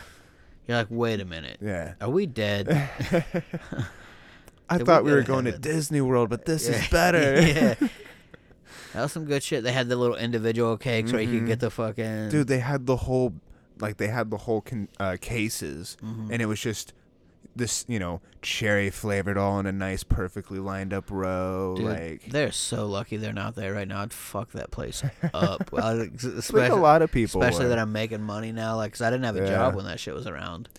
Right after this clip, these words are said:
Speaker 2: I won't
Speaker 1: I, I had it some in my early twenties, but it's not
Speaker 2: Yeah.
Speaker 1: like I went there. But now I'd be like, "Pfft, let me go buy an aisle." You know
Speaker 2: Yeah.
Speaker 1: what I mean?
Speaker 2: I'd, I'd definitely go if they were still around, just
Speaker 1: Yeah.
Speaker 2: 'cause, I mean, I wouldn't go there all the time,
Speaker 1: Get my feet
Speaker 2: but
Speaker 1: cut off in a few
Speaker 2: <laughs>
Speaker 1: years, you know?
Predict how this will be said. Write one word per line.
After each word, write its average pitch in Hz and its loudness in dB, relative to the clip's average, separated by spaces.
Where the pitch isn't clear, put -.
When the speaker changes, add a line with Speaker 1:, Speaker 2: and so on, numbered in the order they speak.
Speaker 2:
I 107 -2
won't 127 -2
Speaker 1:
I, 110 -2
I - 0
had 151 2
it 117 -4
some 117 -2
in 104 -6
my 101 -4
early 104 -4
twenties, 107 -8
but 107 -8
it's 107 -2
not 95 0
Speaker 2:
Yeah. 87 -4
Speaker 1:
like 104 -4
I 95 -4
went 101 -8
there. 104 -2
But 78 -10
now 104 -4
I'd 95 -6
be 95 -8
like, 90 -10
"Pfft, - -14
let - -14
me 95 -8
go 92 -2
buy 101 -4
an 90 -4
aisle." 101 -4
You 98 -2
know 95 2
Speaker 2:
Yeah. 110 0
Speaker 1:
what 110 0
I 110 -2
mean? 104 -2
Speaker 2:
I'd, 196 0
I'd 208 -4
definitely 127 -6
go 95 -2
if 95 -8
they 104 -2
were 95 -2
still 101 -4
around, 95 -4
just 107 -8
Speaker 1:
Yeah. 110 0
Speaker 2:
'cause, 101 -4
I 98 -2
mean, 101 -6
I 113 -4
wouldn't 92 -8
go 85 -8
there 82 -8
all 78 -8
the 73 -14
time, 82 -12
Speaker 1:
Get 92 -6
my 95 -8
feet 107 -4
Speaker 2:
but 71 -10
Speaker 1:
cut 101 -4
off 87 -4
in 101 -6
a - -8
few - -6
Speaker 2:
<laughs> 104 -4
Speaker 1:
years, 113 -2
you 117 4
know? 117 0